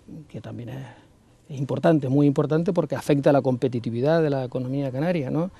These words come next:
Pero lo más grave de todo es que tiene una incidencia muy importante en el empleo. En empleos directos e indirectos, el, derivados del convenio de carretera,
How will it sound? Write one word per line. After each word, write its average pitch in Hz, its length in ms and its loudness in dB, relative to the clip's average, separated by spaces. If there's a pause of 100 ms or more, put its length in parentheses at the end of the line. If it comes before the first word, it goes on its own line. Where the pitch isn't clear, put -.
(540)
Pero 135 220 0
lo 127 100 0
más 120 160 -2
grave 143 280 6
de 147 100 6
todo 160 240 4
es 175 40 -6
que 170 120 0
tiene 151 160 4
una 147 80 6
incidencia 147 720 0
muy 160 160 2
importante 143 420 -2
en 175 60 2
el 180 80 0
empleo. 139 340 -4 (920)
En 131 680 -8
empleos 139 460 -2
directos 151 400 6
e 143 40 2
indirectos, 143 540 4 (100)
el, 135 460 -6 (380)
derivados 139 480 6
del 143 180 2
convenio 139 360 4
de 139 60 4
carretera, 139 640 2